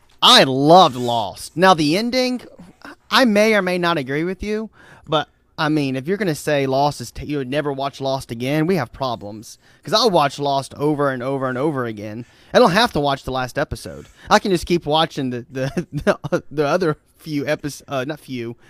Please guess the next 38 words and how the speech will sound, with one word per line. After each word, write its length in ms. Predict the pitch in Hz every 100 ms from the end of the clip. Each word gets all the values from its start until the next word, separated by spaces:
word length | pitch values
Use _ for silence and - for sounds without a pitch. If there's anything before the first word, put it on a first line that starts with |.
| -
many 320 | 170 214 139
episodes 600 | 127 127 - 120 120 - -
over 280 | 151 143 147
and 100 | 135
over 240 | 151 147
again, 380 | 117 107 107 113
but 280 | 123 113 - _ - - - _
those 200 | 139 156
are 60 | 117
fighting 380 | 131 139 120 113
words. 460 | 113 98 - - _ _ - - -
But 120 | 170
no, 80 | 165
I, 180 | 156 -
I 120 | 214
know 160 | 233
what 120 | 214 180
you 120 | 175
mean. 220 | 202 151
There 100 | 208
are 40 |
a 40 | 220
few 200 | - 208
s-, 200 | - - -
shows 500 | - 170 185 190 160
or, 220 | 135 -
um, 500 | 139 131 123 123 113 _ -
or 480 | 139 135 120 107 - _
even, 540 | 190 185 175 151 131 113 _ _ _ _ _ _ _ _ - 92
you 160 | 131
know, 140 | 120 110 -
ch-, 200 | - - -
movies 520 | 131 151 170 170 147
that, 200 | 131 117
that 100 | 127
I 160 | 135 170
won't 300 | 151 127 117
watch, 600 | 127 120 101 - -